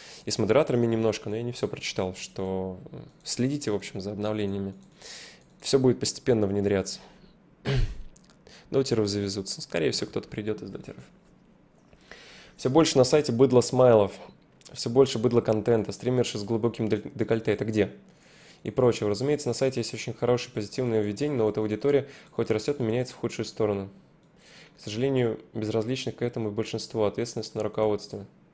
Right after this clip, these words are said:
Но с последним не поспоришь. Мне придется это все в конечном итоге пожинать плоды этого всего.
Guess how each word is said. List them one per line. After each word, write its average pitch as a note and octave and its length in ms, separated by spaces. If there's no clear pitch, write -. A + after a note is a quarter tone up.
Но B2 60
с B2 80
последним C#3 420
не B2+ 80
поспоришь. B2 580
Мне A#2 120
придется G#2+ 400
это G#2 140
все G2 380
в - 60
конечном G#2+ 460
итоге G2 380
пожинать A2 400
плоды G#2+ 400
этого G#2 300
всего. G2 380